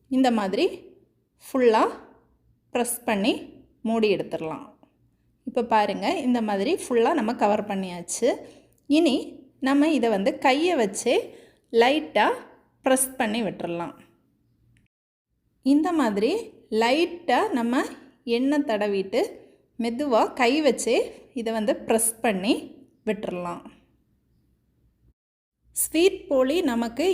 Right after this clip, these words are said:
எந்த அளவுக்கு, அ, மெல்லிசா வேணுமோ அந்த அளவுக்கு மெதுவா கை வச்சு இந்த மாதிரி ப்ரெஸ் பண்ணி விட்டுட்டே இருங்க. ஒரு நார்மல்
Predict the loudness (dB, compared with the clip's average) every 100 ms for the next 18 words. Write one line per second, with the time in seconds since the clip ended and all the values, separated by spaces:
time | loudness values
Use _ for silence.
0 | 0 0 0 2 2 4 4 2 0 0
1 | 0 -4 -20 -20 _ _ -2 0 0 2
2 | 4 2 2 2 2 0 -2 -2 -2 -4
3 | -6 -18 -6 -2 0 2 4 4 0 -4
4 | -4 -2 0 0 0 0 0 -2 -4 -2
5 | 0 2 2 0 0 0 0 -2 -10 -20
6 | _ _ 0 0 2 0 0 0 0 0
7 | -4 -20 -20 _ _ 0 2 2 0 -2
8 | -2 0 -2 -6 -20 _ -4 -2 -2 0
9 | -2 -2 -4 -4 -4 -6 -18 _ _ _
10 | _ _ _ _ _ -4 0 2 2 2
11 | 0 0 0